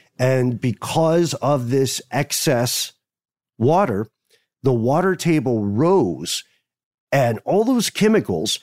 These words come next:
started to leach at an even faster rate.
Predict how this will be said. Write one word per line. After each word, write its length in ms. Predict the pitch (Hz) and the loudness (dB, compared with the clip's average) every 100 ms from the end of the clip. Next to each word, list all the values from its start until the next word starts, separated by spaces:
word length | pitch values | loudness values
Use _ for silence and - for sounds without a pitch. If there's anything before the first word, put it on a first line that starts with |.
| _ _ - | _ _ -8
started 640 | - - 160 151 147 139 | -6 0 2 2 0 -2
to 280 | - 127 123 120 | 0 0 0 0
leach 480 | 127 165 175 - - | 0 2 0 -2 0
at 140 | 127 | 0
an 160 | 120 113 _ _ - | 0 -2 _ _ -2
even 400 | 185 180 180 160 | 2 4 2 2
faster 480 | 151 135 - 131 | 0 0 -2 -2
rate. 520 | 107 104 131 78 - | 0 2 0 -2 -8